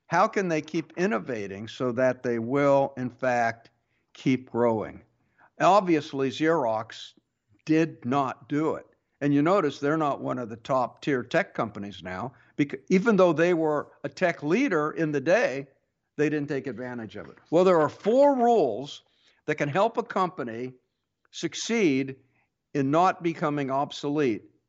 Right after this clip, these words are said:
succeed in innovating with new products. Rule number one, get in the habit of creating new business units that compete with old business units,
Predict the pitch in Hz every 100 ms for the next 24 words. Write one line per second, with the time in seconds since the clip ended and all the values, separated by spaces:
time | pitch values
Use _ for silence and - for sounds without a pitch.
0 | _ - 147 - - 175 180 175 147 131
1 | 127 123 _ _ _ - 160 131 139 131
2 | 117 135 127 156 165 113 76 - - _
3 | _ 135 185 208 202 185 170 143 143 190
4 | 175 185 - - - _ _ _ - 110
5 | 170 208 220 - 165 131 120 135 139 147
6 | 190 190 _ - 131 - 143 151 175 180
7 | 170 190 139 156 196 202 175 - 139 120
8 | 113 110 - _ _ - 151 151 - 147
9 | 113 - 190 185 151 139 - - 143 151
10 | 127 120 101 - 90 - 101 80 67 -
11 | -